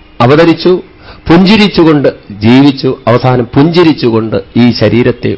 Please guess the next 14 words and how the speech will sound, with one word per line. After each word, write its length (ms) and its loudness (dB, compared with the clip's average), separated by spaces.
ഉപേക്ഷിച്ചു 480 -4
പോയി. 220 -12
അങ്ങനെയുള്ള 520 2
ഒരു 80 0
അവതാരമൂർത്തിയാണ് 1200 -2
ഭഗവാൻ 520 0
ശ്രീകൃഷ്ണൻ. 480 -6
ഭഗവാന്റെ 680 2
ജീവിതത്തിലേക്ക് 800 0
നമ്മൾ 300 -4
കടക്കുമ്പോൾ, 500 -4
ഭഗവത് 460 2
ജീവിതം 720 2
മുഴുവൻ 440 -2